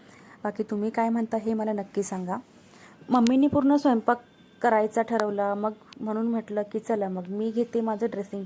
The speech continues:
टेबलची क्लिनिंग करून. सगळ्यात आधी गरम पाण्यामध्ये मी माझे सगळे क्रंचेस म्हणजेच रबर्स भिजत घातली, कारण, अ, मी mostly त्यांना नेहमीच क्लीन करत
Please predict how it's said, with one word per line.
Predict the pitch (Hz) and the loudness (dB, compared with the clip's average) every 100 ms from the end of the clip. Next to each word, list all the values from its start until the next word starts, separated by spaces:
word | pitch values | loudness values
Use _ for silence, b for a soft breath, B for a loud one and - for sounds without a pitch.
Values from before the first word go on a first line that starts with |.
| 196 | -4
टेबलची | 190 190 185 240 285 B B B - | -2 -2 -2 -4 -6 B B B 0
क्लिनिंग | 294 277 269 | 4 4 4
करून. | 254 220 220 220 - _ _ _ _ _ - | 2 0 0 -4 -10 _ _ _ _ _ -4
सगळ्यात | 226 247 262 | 2 2 2
आधी | 220 208 202 196 | -2 0 -2 0
गरम | 208 214 | 0 0
पाण्यामध्ये | 220 220 202 196 190 202 214 - - - | 0 -2 -2 -2 -4 -6 -10 -14 -20 -4
मी | 214 226 | 2 2
माझे | 208 180 190 | 2 -2 -4
सगळे | 202 190 254 | -4 -2 -2
क्रंचेस | - 185 180 202 254 - - 214 | -2 -4 -4 -6 -8 -10 -14 -8
म्हणजेच | 202 202 254 254 - - B B - | -4 0 -2 -2 -16 -20 B B 0
रबर्स | 214 202 208 233 - - | 0 2 2 0 -6 -6
भिजत | 214 208 208 | -2 0 0
घातली, | 196 196 175 196 381 - B B B B - | -2 -6 -4 -2 -4 -8 B B B B -8
कारण, | 202 196 202 | -6 -4 -4
अ, | 202 202 196 202 - | -2 -2 -2 -6 -4
मी | 220 | -2
mostly | 214 196 190 226 | -2 -2 -4 -2
त्यांना | 220 214 214 | 0 0 0
नेहमीच | 214 208 202 208 - | 0 0 -2 -4 -4
क्लीन | 214 208 | -2 -2
करत | 196 185 | 0 -2